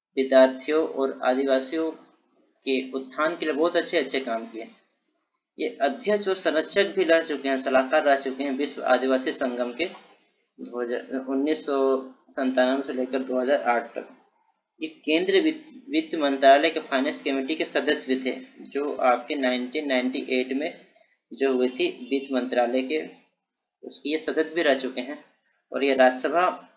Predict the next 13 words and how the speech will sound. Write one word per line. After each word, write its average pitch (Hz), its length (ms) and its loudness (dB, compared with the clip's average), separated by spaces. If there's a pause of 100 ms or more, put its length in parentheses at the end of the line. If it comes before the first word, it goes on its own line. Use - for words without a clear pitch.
(100)
सदस्य 147 460 -2
मनोनीत 143 460 -2
भी 135 160 2
है 139 320 -6
मार्च 131 260 2
दो 131 200 0
हज़ार 131 240 4
दस 123 260 0
में। 120 120 -10 (600)
ये 151 80 -4
मनोनीत 143 400 -2
सदस्य 156 380 -6
कुछ - 180 -8